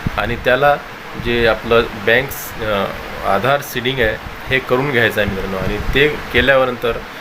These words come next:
तुमचे जे पैसे आहेत तुमच्या अकाउंटमध्ये हंड्रेड पर्सेंट येणार. तर हे युक्ती तुम्ही खरंच वापरा. अ, तुमचं अकाउंट बंद पडलेलं का असेना, तुम्ही त्याला जुना फॉर्मवर जुना नंबर का दिलेला असेना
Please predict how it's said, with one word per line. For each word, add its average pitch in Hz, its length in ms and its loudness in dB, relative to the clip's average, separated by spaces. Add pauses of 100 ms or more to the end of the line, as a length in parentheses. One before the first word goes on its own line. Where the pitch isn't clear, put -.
(400)
तुमचे 127 240 0
जे 151 100 4
पैसे 123 320 4
आहेत - 180 -2
तुमच्या 117 300 0
अकाउंटमध्ये 117 600 -2
हंड्रेड 117 540 0 (120)
पर्सेंट 120 300 0
येणार. 98 200 0 (240)
तर 98 60 -2
हे 123 260 -2
युक्ती 131 320 -2
तुम्ही 131 240 -2 (100)
खरंच 131 220 2
वापरा. 120 340 4 (520)
अ, 113 40 2
तुमचं 139 500 4
अकाउंट 147 300 0 (220)
बंद 139 200 2 (120)
पडलेलं 131 320 4
का 147 160 4
असेना, 113 400 2 (140)
तुम्ही 135 280 4
त्याला 123 460 4 (540)
जुना 131 280 4
फॉर्मवर 120 460 2
जुना 117 440 2
नंबर 113 340 2
का 139 140 4
दिलेला 117 340 2
असेना 107 360 -2